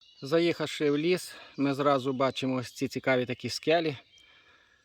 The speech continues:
Порослі вони, але досить такі, досить немаленькі. І ось тут таке урочище. Зараз ми спустимося туди,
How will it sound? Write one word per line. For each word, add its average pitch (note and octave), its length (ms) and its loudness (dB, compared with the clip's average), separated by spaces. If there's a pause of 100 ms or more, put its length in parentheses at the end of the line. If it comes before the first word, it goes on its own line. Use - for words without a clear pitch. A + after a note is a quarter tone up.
(560)
Порослі C3+ 460 0
вони, C#3 260 0
але A#2 220 -2
досить C3 300 -4
такі, D3 340 -2 (300)
досить C#3+ 320 -6
немаленькі. C#3+ 720 0 (800)
І C#3+ 100 0
ось C3+ 140 -2
тут - 180 -4
таке C#3+ 400 2 (300)
урочище. C#3+ 840 0 (1900)
Зараз C3 340 -2
ми B2+ 80 0
спустимося C3 720 -2
туди, C3 500 -2